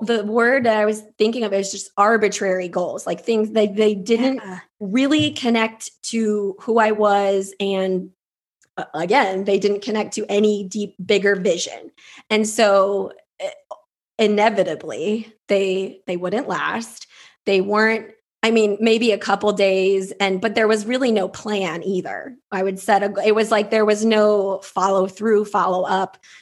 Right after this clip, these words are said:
Speaker 1: There was no bigger plan. And, um, and so it just fizzled out. And, you know, when the cheeseburger came and it was time to, you know, <laughs> like, commit one way or the other, it was like,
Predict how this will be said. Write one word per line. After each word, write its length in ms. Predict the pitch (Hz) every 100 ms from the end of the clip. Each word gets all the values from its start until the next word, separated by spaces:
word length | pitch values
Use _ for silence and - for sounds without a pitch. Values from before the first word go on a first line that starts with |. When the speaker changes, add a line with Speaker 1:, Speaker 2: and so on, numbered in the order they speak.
| -
Speaker 1:
There 120 | 202
was 180 | 196 208
no 240 | 196 196
bigger 340 | 190 196 202 202
plan. 680 | - 202 196 190 208 208 -
And, 260 | 202 196 190
um, 440 | 185 185 208 196 - _ _ _ -
and 120 | 220
so 140 | 220 214
it 100 | 214
just 220 | 262 -
fizzled 320 | 285 285 285
out. 360 | 320 208 165 - 233
And, 680 | 214 202 196 202 202 196 190 -
you 140 | 208
know, 460 | 190 196 233 254 208
when 480 | 202 202 196 196 196 190
the 120 | 202
cheeseburger 600 | - 214 208 226 214 214
came 500 | 233 214 208 220 240 269
and 140 | 196 190
it 100 | 214
was 160 | 202
time 320 | - 208 202 208 -
to, 380 | 208 202 208 190 _
you 160 | 220 202
know, 380 | 190 196 220 - - -
<laughs> 360 | - - - 719
like, 220 | 349 - - - -
commit 320 | 262 262 269
one 220 | 247 254
way 160 | 254 247
or 100 | 247
the 140 | 233
other, 240 | 214 247 277
it 60 |
was 180 | 254 -
like, 160 | 370